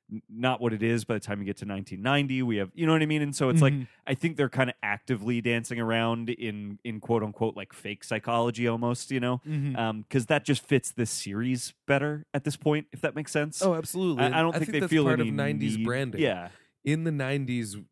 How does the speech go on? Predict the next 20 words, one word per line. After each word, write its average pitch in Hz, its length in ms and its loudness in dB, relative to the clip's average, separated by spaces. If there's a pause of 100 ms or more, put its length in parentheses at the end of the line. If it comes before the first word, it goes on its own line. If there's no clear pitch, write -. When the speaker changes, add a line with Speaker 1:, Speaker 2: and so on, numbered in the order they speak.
(100)
Speaker 2:
like, 110 320 -8 (160)
psychology 127 800 -4
was 110 240 -2
stepping 117 540 -6
out 107 180 -6
of 98 160 -10
the 107 320 -6 (420)
nineteen 120 400 -6
eighties 120 500 -4
understanding, 104 600 -8
which 101 180 -8
is, 110 140 -6
eh, 180 100 4
it's 160 120 0
a 156 80 -2
head 156 180 0
shrinker. 110 460 -4
Speaker 1:
Yeah. 104 420 0 (160)
Speaker 2:
And, 120 320 -2
uh, 117 240 0